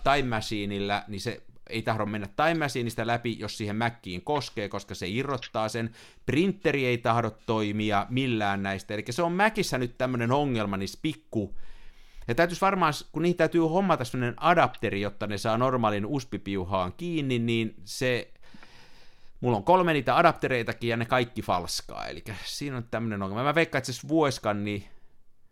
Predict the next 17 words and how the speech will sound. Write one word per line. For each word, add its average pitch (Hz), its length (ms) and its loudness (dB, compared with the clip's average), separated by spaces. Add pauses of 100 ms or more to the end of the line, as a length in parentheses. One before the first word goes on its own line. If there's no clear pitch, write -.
(220)
no 135 100 -8
vois 226 220 2
sen 247 120 0
softalla 180 460 6
korjata 151 380 4
niin, 151 160 0
että 143 140 -2
se 143 100 -2
ei 139 120 0
olisi 139 180 -2
niin 147 200 0
herkkä 147 440 2
siihen, 101 380 -2
että 95 220 -8
se - 120 -6
kyttäisi 104 540 -2
sitä 95 300 -2